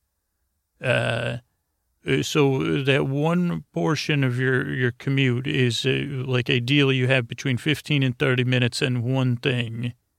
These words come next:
whether it be a bus or a train. And it also depends on how packed it is, but even if it's on a packed train, you, you could be listening to something. So, so you could be,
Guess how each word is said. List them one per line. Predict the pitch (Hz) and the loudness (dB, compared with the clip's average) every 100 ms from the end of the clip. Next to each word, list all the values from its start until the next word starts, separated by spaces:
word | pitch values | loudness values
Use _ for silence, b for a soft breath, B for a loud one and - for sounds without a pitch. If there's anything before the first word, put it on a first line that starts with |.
| _ _ _ | _ _ _
whether | - 131 120 | -2 0 0
it | |
be | 139 | 0
a | 123 | 0
bus | 117 131 - | 2 0 0
or | 143 113 | -2 -2
a | |
train. | - - 147 131 120 123 123 139 _ _ _ _ _ _ _ _ _ _ _ - | -4 -2 2 2 2 -2 -8 -12 _ _ _ _ _ _ _ _ _ _ _ -6
And | 139 | -4
it | 131 | -2
also | 135 123 143 | 0 0 0
depends | 123 131 120 131 | 0 0 0 -2
on | |
how | 117 127 | -4 -6
packed | - 151 151 - | -2 0 0 -2
it | 135 | -4
is, | 131 123 131 | -4 -4 -2
but | 139 139 | 0 0
even | 147 151 151 156 | 0 -2 0 -2
if | 127 | -2
it's | 131 - | -4 -2
on | 147 143 135 | 0 0 -2
a | |
packed | - 147 127 - | -2 -2 -4 -2
train, | 135 127 127 | -2 0 -2
you, | 139 | -4
you | 139 123 | -4 -4
could | 143 127 | -2 -2
be | 123 117 | 0 0
listening | 120 147 - 127 120 | 2 2 2 -2 -2
to | - | -2
something. | - 131 117 135 127 113 | -2 -2 -2 -8 -8 -6
So, | 151 135 127 139 | -4 -2 -2 -4
so | - 135 127 | -2 -2 0
you | 120 131 | -2 -4
could | - 127 | -2 -2
be, | 131 123 120 117 | 0 2 2 2